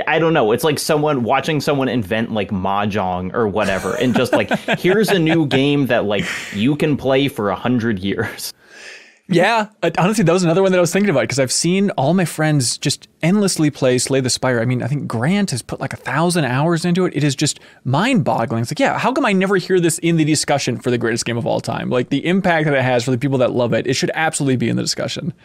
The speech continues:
Speaker 1: There were, there were actually several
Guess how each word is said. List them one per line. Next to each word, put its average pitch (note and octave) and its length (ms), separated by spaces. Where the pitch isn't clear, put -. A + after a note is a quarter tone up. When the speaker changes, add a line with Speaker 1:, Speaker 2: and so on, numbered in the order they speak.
Speaker 1:
There D#3 260
were, G3 280
there D#3 180
were F#3+ 80
actually G3 320
several A2+ 840